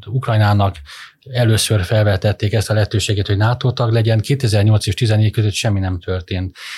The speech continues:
Tehát egy centiméterrel nem került Ukrajna közelebb a natohoz, sőt, az ukrán lakosság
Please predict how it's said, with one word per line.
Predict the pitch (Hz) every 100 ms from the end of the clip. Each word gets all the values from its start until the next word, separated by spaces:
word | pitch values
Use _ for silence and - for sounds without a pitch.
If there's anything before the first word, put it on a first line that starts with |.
| - -
Tehát | 104 110
egy | -
centiméterrel | 139 117 107 101 98 98 98
nem | 101 101
került | 98 104 98 -
Ukrajna | 101 - 101 98
közelebb | - 98 98 98
a | 101
natohoz, | 107 113 - 110 107
sőt, | - - 113 107 - - - - -
az | 110
ukrán | 120 107 101
lakosság | 101 - 95 - 98